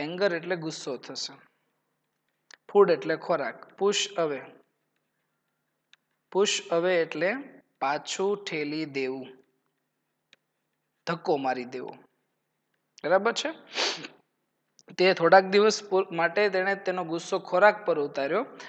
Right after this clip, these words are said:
અને he would push away his plate. તે થાળીનો ઘા કરતા, and say અને કહેતા, "Tell her, તેને કહેજો,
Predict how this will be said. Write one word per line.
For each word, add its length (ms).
અને 160
he 140
would 220
push 300
away 240
his 260
plate. 280
તે 120
થાળીનો 500
ઘા 280
કરતા, 600
and 120
say 200
અને 160
કહેતા, 480
"Tell 200
her, 120
તેને 360
કહેજો, 540